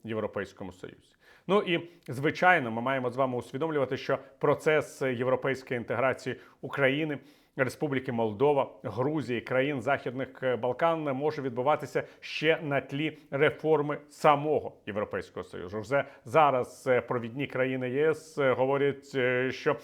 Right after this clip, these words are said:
в разі такого карколомного розширення Союз, е, буде зовсім іншою, можна сказати, навіть новою організацією. І досягти згоди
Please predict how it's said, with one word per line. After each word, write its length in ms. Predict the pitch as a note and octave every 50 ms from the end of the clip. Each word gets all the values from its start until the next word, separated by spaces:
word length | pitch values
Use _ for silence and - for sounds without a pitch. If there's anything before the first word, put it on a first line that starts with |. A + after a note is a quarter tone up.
| - - - - -
в 100 | A#2+ B2+
разі 320 | C3+ D3 D3 C3+ G#2+ C3+
такого 500 | B2+ C#3 C3+ - - D3+ C3 B2+ B2+ - - - - - _ _ _ _ _ _ _ _ _ _
карколомного 840 | - D#3+ D3+ - - - D#3 D3+ D#3 E3 D#3 C#3+ C3+ C3 A#2 C3 C3
розширення 680 | B2+ C3 C3 - - - F3 F#3 F3+ D3 C3 G#2+ F#2+ - - _ _ _ _ _ _ _ _
Союз, 680 | - - D#3+ D3+ D3 E3+ F3+ F3 E3+ - - - -
е, 320 | D3+ D3+ D3 D3 D3 C#3 - - - - _ _ _ _ -
буде 640 | - - A#2+ A2+ C3+ D3 D#3+ C#3+ C#3 D#3 D3 - - - - _ _ _ _ _ -
зовсім 560 | A#2+ C3+ E3 D#3 D#3 - - D#3 D#3 D3+ C#3+ -
іншою, 500 | - E3+ E3 D#3 C3 - - - G#2+ G2+
можна 280 | A2 B2 C3+ B2 C3+ C3
сказати, 360 | - - B2 A#2+ C#3+ - C3
навіть 280 | C3+ C3+ B2+ C3 C3 C#3
новою 520 | C3+ C#3 C#3 C3 C3+ C#3+ C#3+ B2+ A#2 A2+
організацією. 920 | A2 G#2+ G2+ A2 A2+ A#2+ A#2 F#2+ A#2 F#2+ F#2 - - - G#2+ G#2+ G3 D#3
І 80 | D#3 -
досягти 800 | C#3+ B2 A#2 D3+ C#3+ - - C#3+ - - - - D#3+ D#3+ C#3+ C3+
згоди 680 | A2+ G#2+ A2+ G#2 - D3 E3 D#3 C#3 A2 F#2+ G2+ F#2+